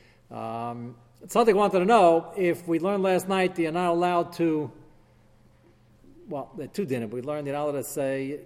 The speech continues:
you're not allowed to start cutting till they say amen, and then we learned the second din that the people who are getting their challah or their matzah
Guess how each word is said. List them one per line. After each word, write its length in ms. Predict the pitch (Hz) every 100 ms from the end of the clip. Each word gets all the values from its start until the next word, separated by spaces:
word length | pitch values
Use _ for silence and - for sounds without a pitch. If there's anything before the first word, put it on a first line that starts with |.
| -
you're 240 | - 185 147
not 60 |
allowed 80 | 151
to 40 | 143
start 180 | 147 -
cutting 240 | 151 135
till 200 | 139 127 -
they 120 | 139
say 180 | - 131
amen, 340 | 208 247 269
and 180 | 196 165
then 220 | 170 165
we 80 | 160
learned 180 | 170 165
the 40 |
second 320 | 151 220 220 175
din 280 | 170 160 156 - - 151
that 260 | 147 147
the 60 | 160
people 500 | - 185 180 165 151
who 140 | 151
are 180 | 151 147
getting 340 | 135 151 151
their 300 | 147 143 139 - - -
challah 320 | 143 131 117
or 80 | 110
their 100 | 156
matzah 520 | 277 269 170 147 143